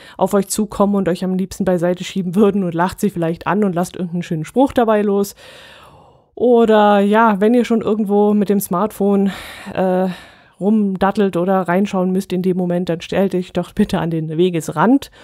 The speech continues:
und steht nicht mitten im Weg. Ziemlich verstrahlt herum oder lauft auch nicht dabei.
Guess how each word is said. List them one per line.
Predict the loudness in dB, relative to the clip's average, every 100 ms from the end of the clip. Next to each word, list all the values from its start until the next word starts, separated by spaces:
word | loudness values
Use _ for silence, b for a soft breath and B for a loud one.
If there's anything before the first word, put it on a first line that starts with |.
| B
und | -10 -10
steht | -6 -6 0
nicht | 0 2
mitten | 0 0 0
im | 2
Weg. | 2 2 0 _ B B B B B B B B -20 -6
Ziemlich | -2 -2 -2
verstrahlt | -4 -2 -2 -2
herum | -2 -2 -2
oder | 0 0
lauft | 2 2 0 0
auch | 0
nicht | 2 0 -2
dabei. | -4 0 2 2